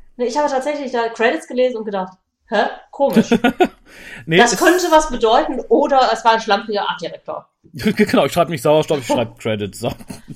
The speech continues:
Speaker 1: Ja,
Speaker 2: haben nur noch
Speaker 1: Oxy-,
Speaker 2: den Credits-Aufkleber.
Speaker 1: Oxygen Credits stand. Ja, kann ja sein.
Speaker 2: <laughs> So ein bisschen wie bei den Hitler-Tagebüchern, da war nicht mehr Platz für, äh, A H, sondern für F H.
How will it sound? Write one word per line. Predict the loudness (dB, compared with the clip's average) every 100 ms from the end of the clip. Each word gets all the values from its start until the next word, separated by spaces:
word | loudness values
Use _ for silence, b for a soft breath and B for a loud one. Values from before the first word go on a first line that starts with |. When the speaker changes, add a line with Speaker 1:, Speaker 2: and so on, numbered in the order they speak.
| 0
Speaker 1:
Ja, | 2
Speaker 2:
haben | 4
nur | 6
noch |
Speaker 1:
Oxy-, | 4
Speaker 2:
den | 4
Credits-Aufkleber. | 4 4 2 -2 0 0 -2 -2
Speaker 1:
Oxygen | -6
Credits |
stand. | -8 -8 -10 -18 -14 -2
Ja, | -2
kann | 0 -2
ja | -2
sein. | 0 -4 -6 -10
Speaker 2:
<laughs> | -14 -14 -6 -4 -2 -2 -4 -8 -20 -10 -8 -6
So | -4
ein | -2
bisschen | -2 -2 -2 0
wie |
bei | 0
den | 0 0
Hitler-Tagebüchern, | 0 0 2 2 0 -6 -2
da | 0 0
war | -2
nicht | -4 -4
mehr | -2
Platz | 0 -2 -4 -6
für, | -2 2 2 0 -2
äh, |
A | 0 -2 2
H, | 4 4
sondern | 2 -2 -4
für | -4 -4 -2
F | -2
H. | 0 2 0